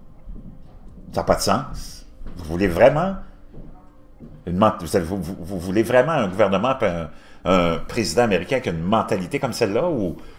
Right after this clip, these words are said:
peu importe, c'est pas ça le conservatisme. D'ailleurs, le Parti républicain est en auto-cannibalisation, de l'auto-cannibalisme. Ils sont en train de se bouffer de l'intérieur.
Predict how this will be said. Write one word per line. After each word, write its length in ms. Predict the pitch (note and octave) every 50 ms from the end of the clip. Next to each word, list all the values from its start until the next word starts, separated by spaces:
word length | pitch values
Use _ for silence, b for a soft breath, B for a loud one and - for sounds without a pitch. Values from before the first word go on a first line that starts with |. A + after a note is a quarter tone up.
| B B -
peu 100 | C3 C3+
importe, 460 | B2 G2+ - - D3+ F3+ F#3+ - -
c'est 80 | - -
pas 100 | G#3 D#3+
ça 180 | - - F#2+
le 80 | C3+ D3+
conservatisme. 840 | D3+ C#3 C3+ - D3+ C3+ C#3+ C#3+ B2+ - F3+ F3+ F#3 - - - F2 - - - B B B B B B B B B B B B B -
D'ailleurs, 240 | F#2 G2 G#2 A#2 G#2
le 60 | F2+
Parti 220 | G#2 F2+ - - G#2
républicain 440 | F#2+ D#2+ E2+ D#2 D#2 - - C3
est 180 | B2+ G#2 - -
en 220 | G2+ F#2+ E2+ F2
auto-cannibalisation, 2250 | A2 B2 - - - D3+ D#3+ D#3 D#3 B2+ A2 A2 G#2+ F#2 G#2 G2+ G2 G2 F#2 - - - D3+ C#3+ C3+ C3 A2 G2+ B2+ C3+ C#3 B2 F#2+ A#2+ A2+ G2 E2+ - - - B2+ C#3+ E3 E3+ F3 b b b b b b
de 100 | - G2
l'auto-cannibalisme. 1120 | B2+ C3 - F#3 F3+ - D#3 C3+ C#3 A#2+ B2 A2 A2+ C#3+ D3+ - - - - - E2+ E2
Ils 60 | D#2
sont 220 | - - A2+ F#2+ -
en 120 | A2 G2+
train 160 | F2+ A#2+ C3
de 120 | B2 G#2 F2
se 120 | D2+ D#2+
bouffer 400 | D2+ D2+ G#2+ A#2+ - - C#3+ D3
de 80 | A#2+ A2+
l'intérieur. 580 | - - A#2+ F#2 E2 E2+ G2 A2 C3 D3+ D3